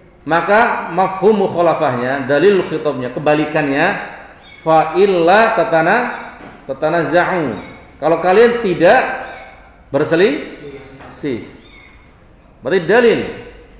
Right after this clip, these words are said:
Jika kalian berselisih, balikkan ke Allah Rasulnya. Kalau nggak berselisih, nggak perlu. Ya, kalian umat jika bersepakat sudah menjadi dalil. Allah ridho.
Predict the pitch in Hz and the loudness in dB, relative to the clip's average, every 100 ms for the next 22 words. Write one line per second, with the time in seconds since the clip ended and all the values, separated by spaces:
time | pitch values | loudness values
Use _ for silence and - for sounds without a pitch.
0 | - - - - - - - - - - | -20 -20 -20 -20 -20 -20 -20 -20 -20 -8
1 | 175 190 214 214 190 185 214 254 185 - | 0 2 4 2 2 2 2 -2 -4 -10
2 | - 135 147 175 160 165 151 143 123 95 | -4 -2 0 -2 0 0 -2 -4 -8 -10
3 | - - - - 226 240 208 214 220 240 | -14 -20 -10 0 2 4 2 2 0 0
4 | 214 147 135 104 - - - - - - | -2 -4 -6 -8 -12 -20 -20 -20 -20 -20
5 | - - _ _ - - - 104 151 175 | -20 -20 _ _ -20 -20 -18 -6 0 0
6 | 196 175 190 226 - - 170 170 135 135 | 0 0 0 0 -2 -6 -2 -2 -4 -4
7 | 151 170 208 220 247 247 - 214 147 139 | -4 -2 -2 0 0 -2 -6 -4 -4 -4
8 | 131 - 147 123 90 - - - - - | -4 -2 -2 -2 -6 -14 -20 -20 -20 -20
9 | - 139 147 170 147 | -10 -2 0 2 2